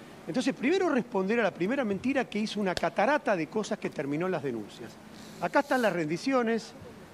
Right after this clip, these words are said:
se las vamos a dejar al ministerio porque ya que no, parece que no lo tienen adentro, se lo vamos a mostrar.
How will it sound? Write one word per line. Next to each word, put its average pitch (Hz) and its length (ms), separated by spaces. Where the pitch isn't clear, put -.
se 160 100
las 175 80
vamos 240 240
a 214 60
dejar 226 240
al 220 80
ministerio 202 440
porque 147 220
ya 185 180
que 175 220
no, 170 440
parece 175 320
que - 120
no 170 100
lo 170 120
tienen 175 340
adentro, 185 480
se - 60
lo 185 80
vamos 190 200
a 185 40
mostrar. 127 360